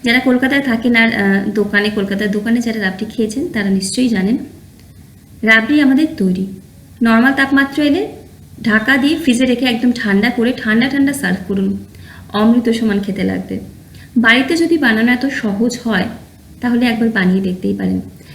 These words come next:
নিজের হাতে বানানো মিষ্টির কিন্তু তুলনা হয় না। দেখুন ঠান্ডা করে আমি সার্ভ করব। ছোট ছোট প্লাস্টিকের পাত্র নিয়েছি, ঠান্ডা করার পরে সার্ভ করছি।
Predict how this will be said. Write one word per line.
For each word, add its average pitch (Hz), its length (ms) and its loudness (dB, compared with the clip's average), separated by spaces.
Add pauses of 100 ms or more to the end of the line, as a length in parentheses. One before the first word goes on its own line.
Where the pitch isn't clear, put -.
(140)
নিজের 247 280 4
হাতে 254 300 0
বানানো 233 340 4
মিষ্টির 233 440 0
কিন্তু 262 320 0 (380)
তুলনা 196 340 0
হয় 202 200 -4
না। 185 100 -4 (680)
দেখুন 254 240 2 (120)
ঠান্ডা 220 400 2
করে 240 280 2
আমি 220 140 2
সার্ভ 190 360 -2
করব। 190 240 -2
ছোট 226 220 -4
ছোট 220 220 -4
প্লাস্টিকের 226 640 -2
পাত্র 196 340 -2
নিয়েছি, 233 400 0 (260)
ঠান্ডা 202 280 2
করার 208 280 -2
পরে 202 260 -4
সার্ভ 180 320 -4
করছি। - 300 -8